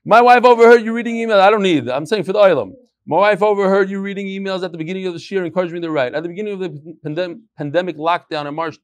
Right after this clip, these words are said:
twenty twenty, my wife and I took our young daughter and fled our tiny apartment in Brooklyn to stay with my parents in rural New Jersey, where there are more cows than people.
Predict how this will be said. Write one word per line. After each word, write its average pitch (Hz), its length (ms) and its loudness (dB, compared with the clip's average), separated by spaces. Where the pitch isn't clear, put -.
twenty 165 180 -8
twenty, 175 360 -6
my 160 140 -8
wife 160 220 -8
and 170 120 -8
I 151 220 -6
took 226 160 0
our 175 200 2
young 180 300 0
daughter 175 280 2
and 151 100 -4
fled 190 520 -4
our 175 220 -2
tiny 208 400 -8
apartment 196 480 -4
in 160 60 -4
Brooklyn 196 440 0
to 180 80 -4
stay 214 120 2
with 202 120 2
my 190 120 -2
parents 196 320 -4
in 160 120 -2
rural 208 300 -6
New 156 160 -6
Jersey, 139 520 -6
where 151 120 8
there 170 180 4
are 160 80 2
more 196 280 6
cows 208 400 -2
than 185 140 -4
people. 175 560 -6